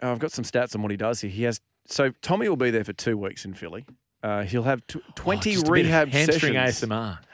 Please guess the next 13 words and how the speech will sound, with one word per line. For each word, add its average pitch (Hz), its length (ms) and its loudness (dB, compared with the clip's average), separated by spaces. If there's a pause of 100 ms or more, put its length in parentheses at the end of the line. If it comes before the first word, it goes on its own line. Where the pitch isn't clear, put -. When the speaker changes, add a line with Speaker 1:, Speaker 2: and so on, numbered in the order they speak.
Speaker 2:
Hey, - 100 -18
hamstring. - 480 -14 (100)
<laughs> - 80 0 (1600)
Speaker 1:
To - 100 -2
get - 180 0
him 156 140 0
going, 117 300 0
to 180 80 -10
turn 175 260 0
him 123 100 0
Speaker 2:
Yeah, 107 60 0
Speaker 1:
on. 135 140 -2 (260)
Speaker 2:
Tommy - 100 -10